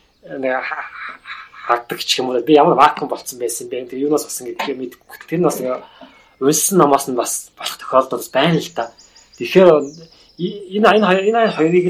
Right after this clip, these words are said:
л, хоёроо, хоёрыг л зөвхөн дуудах л ингээ нөгөө хамтаараа уншсан номоо ингэж нэг ярилцах ямар ашиг тутагтай юм бэ гэдгийг бас нэг хааж болох. Гэхдээ нөгөө хамтаараа ярилцах чинь бас нэг нөгөө мэдээ,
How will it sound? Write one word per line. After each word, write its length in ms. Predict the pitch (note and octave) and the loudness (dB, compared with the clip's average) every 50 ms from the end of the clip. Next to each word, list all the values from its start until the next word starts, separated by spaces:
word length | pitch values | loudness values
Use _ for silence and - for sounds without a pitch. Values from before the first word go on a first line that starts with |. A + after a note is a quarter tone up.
| F3 | -2
л, 80 | F3 - | -4 -6
хоёроо, 280 | - D3 D#3 D#3+ E3+ E3+ | -4 2 4 4 4 4
хоёрыг 240 | D#3 C#3+ D#3+ F3 F3 F#3 F3+ | 4 2 2 0 0 -2 -4
л 80 | F3+ | -6
зөвхөн 220 | - F3 - F3+ E3 | -8 -4 -2 2 4
дуудах 320 | D#3 C#3+ C#3+ - - - | 4 4 2 0 -4 -10
л 140 | - - D3 C3 | -8 -8 -8 -6
ингээ 160 | A#2+ B2+ A#2+ | -4 -4 -4
нөгөө 220 | A#2+ A#2 A#2 A#2 A#2 - - - - | -4 -4 -6 -6 -8 -12 -18 -18 -4
хамтаараа 640 | - C3 C3 C3 - F3 E3+ D#3+ D3+ C3+ B2 B2 - _ _ _ _ _ | -4 -4 -2 4 6 6 6 8 6 4 2 -2 -8 _ _ _ _ _
уншсан 320 | B2+ C3 C3+ - - F3 | -2 -2 -2 -2 0 0
номоо 240 | D#3 C#3+ C3+ B2+ B2 | 0 0 0 0 -2
ингэж 120 | A#2 A#2 - | -4 -6 -8
нэг 120 | B2+ A#2+ A#2+ | -12 -10 -8
ярилцах 360 | A#2+ B2 C3 - - - - | -6 -6 -8 -8 -12 -12 -8
ямар 240 | B2 C3+ E3+ D#3 - | -6 -4 -2 -2 -4
ашиг 240 | - - - _ - | -4 -8 -12 _ -20
тутагтай 400 | - - - _ D3+ C3+ B2+ B2 | -20 -20 -4 _ 0 0 0 -2
юм 80 | B2+ | -4
бэ 160 | A#2+ A#2 A#2 | -6 -6 -6
гэдгийг 200 | - - A#2+ A#2 A2 | -6 -4 -4 -4 -4
бас 120 | G2+ - - | -6 -8 -10
нэг 160 | A#2+ A2+ - _ _ _ _ _ _ _ | -10 -10 -10 _ _ _ _ _ _ _
хааж 280 | - - - B2 A#2+ - | -16 -10 -8 -8 -8 -8
болох. 320 | - - - - B2 B2 - | -10 -12 -8 -6 -6 -6 -6
Гэхдээ 240 | - - - G3+ G3 F#3 | -4 4 6 8 8 8
нөгөө 200 | D#3+ D3+ D#3 C#3+ - - - - _ _ _ - - - - - _ | 6 6 6 4 4 2 -4 -14 _ _ _ -20 -20 -20 -20 -20 _
хамтаараа 480 | - - - D3+ D#3 - G#3 G#3 F#3 D3 | -8 -6 -6 -4 0 2 4 6 6 6
ярилцах 240 | C#3 - - - | 4 0 -4 -10
чинь 100 | - C#3 | -8 -6
бас 140 | C3 B2+ - - | -6 -6 -6 -10
нэг 80 | - - _ _ _ - | -14 -20 _ _ _ -12
нөгөө 320 | C#3+ B2 A#2 A#2+ A#2+ B2 C3 - - - - | -10 -6 -4 -2 -2 -2 -4 -6 -12 -12 -10
мэдээ, 340 | B2+ B2+ - - F3+ F3 | -10 -6 2 6 6 6